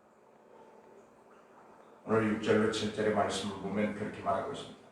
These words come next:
"대저 여호와는 지혜를 주시며 지식과 명철을 그 입에서 내심이며 그는 정직한 자를 위하여 완전한 지혜를 예비하시며 행실이 온전한 자에게 방패가 되신다."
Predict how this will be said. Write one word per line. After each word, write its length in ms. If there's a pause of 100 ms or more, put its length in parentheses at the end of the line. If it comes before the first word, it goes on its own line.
"대저 720
여호와는 480
지혜를 500
주시며 280 (540)
지식과 640
명철을 600
그 140
입에서 540
내심이며 640 (480)
그는 280
정직한 720
자를 380
위하여 440
완전한 720
지혜를 640
예비하시며 600 (580)
행실이 720
온전한 680
자에게 640
방패가 1040
되신다." 840